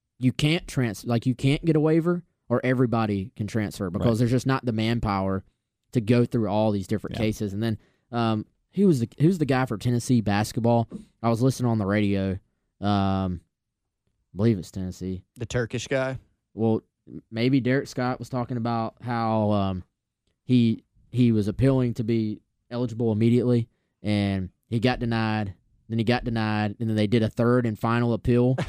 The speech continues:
Speaker 3: <laughs>
Speaker 1: and it got accepted, and then he could play. And it's like, how
Speaker 3: Same facts,
Speaker 1: Like,
Speaker 3: probably.
Speaker 1: what,
Speaker 2: That's
Speaker 1: what
Speaker 2: cool. Wait, was that
Speaker 1: changed?
Speaker 2: Vescovi?
Speaker 3: I think that was him.
Speaker 1: What
Speaker 2: Santiago
Speaker 1: ch-
Speaker 2: Vescovi?
Speaker 3: Yeah,
Speaker 1: I,
Speaker 3: I
Speaker 1: I
Speaker 3: think
Speaker 1: don't know.
Speaker 3: so.
Speaker 1: Um, but what, what changed?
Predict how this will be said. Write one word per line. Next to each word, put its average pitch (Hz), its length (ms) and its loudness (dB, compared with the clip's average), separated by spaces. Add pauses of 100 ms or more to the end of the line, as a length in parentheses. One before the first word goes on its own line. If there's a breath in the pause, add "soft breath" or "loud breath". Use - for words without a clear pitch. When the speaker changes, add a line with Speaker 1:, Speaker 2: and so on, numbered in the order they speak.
Speaker 3:
<laughs> - 180 -20
Speaker 1:
and 117 320 -6
it 110 140 -8
got 117 160 0
accepted, 113 440 -2
and 110 100 -2
then 110 100 0
he 113 100 0
could 101 160 -4
play. 120 340 2
And 117 120 -6
it's 107 100 -2
like, 107 220 -2 (240)
how 151 140 0 (500)
Speaker 3:
Same 143 260 -2
facts, 110 380 -6
Speaker 1:
Like, 131 140 -2
Speaker 3:
probably. 151 160 4
Speaker 1:
what, 202 80 -2
Speaker 2:
That's 143 120 0
Speaker 1:
what 185 60 4
Speaker 2:
cool. 151 80 0
Wait, 156 100 4
was 165 120 0
that - 80 2
Speaker 1:
changed? 139 260 0
Speaker 2:
Vescovi? 160 300 -2 (1300)
Speaker 3:
I 127 80 -2
think 175 180 -2
that 101 140 -6
was 92 120 -14
him. 95 200 -10
Speaker 1:
What 143 300 -2
Speaker 2:
Santiago 160 220 0
Speaker 1:
ch- - 40 -4
Speaker 2:
Vescovi? 175 380 -6 (260)
Speaker 3:
Yeah, 120 140 -2
Speaker 1:
I, - 20 4
Speaker 3:
I - 20 4
Speaker 1:
I 156 40 0
Speaker 3:
think 175 160 -2
Speaker 1:
don't 104 120 -2
know. 95 60 -6 (320)
Speaker 3:
so. 110 60 -10
Speaker 1:
Um, 107 300 -2
but 135 100 2
what, 151 240 2
what 143 160 -6
changed? 127 760 -10